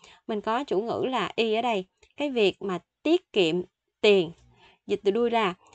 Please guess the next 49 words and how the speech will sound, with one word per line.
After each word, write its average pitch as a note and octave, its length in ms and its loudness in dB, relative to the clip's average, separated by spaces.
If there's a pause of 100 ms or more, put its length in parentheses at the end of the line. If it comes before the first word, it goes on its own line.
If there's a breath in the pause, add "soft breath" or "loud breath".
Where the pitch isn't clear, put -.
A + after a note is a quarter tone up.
(240 loud breath)
Ờ, G#3 220 -8
tuy A#3+ 100 -4
nhiên A#3 180 -2
cái B3 100 -6
mình G#3+ 180 -2
có G3 100 -8
cái C4 100 -6
từ G3+ 220 0
곧. D4 220 0 (380 soft breath)
곧 E4+ 300 4
này G#3 180 0
á, G#3 120 -4
mình G#3+ 220 -4
hay A3+ 280 -8
dùng G#3 260 0
với G3+ 120 -4
nghĩa A#3+ 160 -4
là G3+ 160 -4
sắp. D#4 300 -4 (260)
Ví D4 100 -6
dụ G#3+ 120 0
như G#3 180 -2
sắp D#4+ 220 -8 (100)
mưa, C#4 420 -2 (420 soft breath)
sắp D#4+ 260 -8
ăn C4 220 -8
xong, B3+ 240 -4
sắp D4+ 180 -10
làm G3 160 -6
xong A3+ 240 -8
cái C4 80 -6
gì G#3+ 100 0
đó. F#3 260 -2 (400)
Hoặc - 140 -10
là F3 80 -2
ngay. G#3 340 -2 (400 soft breath)
Nhưng C4 160 -2
mà G#3 140 0
nó G#3 200 -2
còn G3+ 240 -2
có G3 140 -4
nghĩa G#3+ 180 -4
là G#3 100 -8 (420)
tức - 260 -2
là G3 280 -2
nữa E3 120 -4
đó B3 100 -8
mọi G3 140 -6
người. F3+ 220 -4